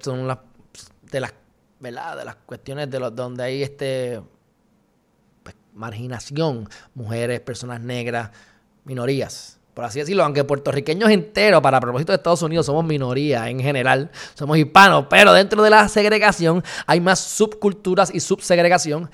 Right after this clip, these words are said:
así que para nosotros, pues, esas son las minorías. Así que, pero bueno, este, dice,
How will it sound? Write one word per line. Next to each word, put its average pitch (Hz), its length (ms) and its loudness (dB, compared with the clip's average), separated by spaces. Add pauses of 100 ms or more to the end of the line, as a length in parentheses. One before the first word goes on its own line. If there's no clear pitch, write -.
(200)
así 156 240 -6
que 139 380 -2 (180)
para 214 180 6
nosotros, 226 440 8
pues, 180 140 6
esas 170 160 2
son 196 100 2
las 165 100 6
minorías. 107 400 -6 (520)
Así - 280 -8
que, - 240 -10 (480)
pero 135 220 -2
bueno, 113 320 -2 (280)
este, 135 1080 -2 (400)
dice, 151 840 2